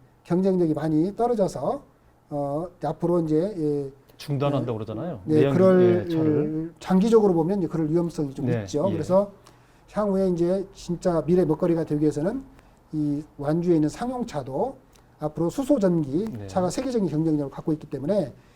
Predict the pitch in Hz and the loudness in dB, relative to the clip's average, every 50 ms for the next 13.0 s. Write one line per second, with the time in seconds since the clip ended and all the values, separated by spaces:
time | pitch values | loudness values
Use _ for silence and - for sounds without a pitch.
0 | _ _ - 139 151 165 170 202 202 196 190 165 147 143 156 214 254 262 - - | _ _ -6 -4 -2 0 2 0 0 0 -2 -2 -2 0 -2 -2 -4 -4 -10 -20
1 | _ _ _ _ - 208 254 247 220 180 - - - - - 147 139 135 160 220 | _ _ _ _ -14 -12 -6 -4 -4 -4 -4 -6 -18 -18 -14 -12 -8 -6 -6 -6
2 | 247 208 170 147 139 135 123 120 117 123 117 180 160 147 139 107 104 233 185 160 | -8 -8 -8 -8 -8 -8 -8 -8 -6 -4 -2 -2 -2 -2 -2 -2 0 0 0 0
3 | 139 127 123 113 117 - - - _ _ - 208 220 233 226 214 220 277 285 285 | -2 -6 -8 -14 -14 -18 -20 -20 _ _ -8 -6 -4 -2 -2 0 2 6 6 6
4 | 277 240 - 269 254 247 233 214 180 185 185 208 208 170 135 117 - - _ - | 6 4 -4 -8 -4 -2 -2 0 0 2 2 2 0 0 -2 -4 -12 -16 _ 2
5 | - 233 233 226 226 208 190 202 202 190 170 147 - - - - _ _ _ _ | 2 4 6 6 4 4 4 2 2 2 0 -2 -4 -8 -20 -20 _ _ _ _
6 | _ _ - - 196 196 202 - - 294 311 269 196 185 202 196 180 190 208 202 | _ _ -6 -2 -2 -2 -2 0 2 2 4 4 4 4 4 6 6 6 4 4
7 | 190 185 170 170 180 214 220 180 147 131 - 165 - 269 247 269 240 240 208 202 | 4 4 4 4 4 4 2 0 -2 -4 -6 -8 -8 -4 -2 0 2 2 0 0
8 | - 175 160 160 160 190 175 156 156 165 151 151 185 240 226 160 123 120 - _ | -2 -2 -2 0 0 0 2 2 2 2 2 2 2 2 0 0 -2 -6 -16 _
9 | _ - - _ - - 294 294 240 277 269 247 247 269 277 294 294 - - - | _ -20 -20 _ -2 0 2 2 4 2 2 2 2 2 2 2 0 -2 -8 -20
10 | - - - - - _ _ - - - 165 185 202 202 202 196 190 202 214 220 | -20 -20 -20 -20 -20 _ _ -18 -6 0 4 4 6 8 6 6 6 4 2 2
11 | 226 233 233 220 - - 190 185 180 180 180 175 170 160 147 175 202 233 254 226 | 0 -2 -6 -8 -6 -2 2 4 4 6 6 4 4 4 4 4 4 4 6 4
12 | 233 220 202 208 190 190 175 170 - - 277 254 214 - - 135 143 202 294 294 | 4 4 4 2 2 2 2 0 -2 -2 -2 0 -2 -2 -2 0 0 0 0 -2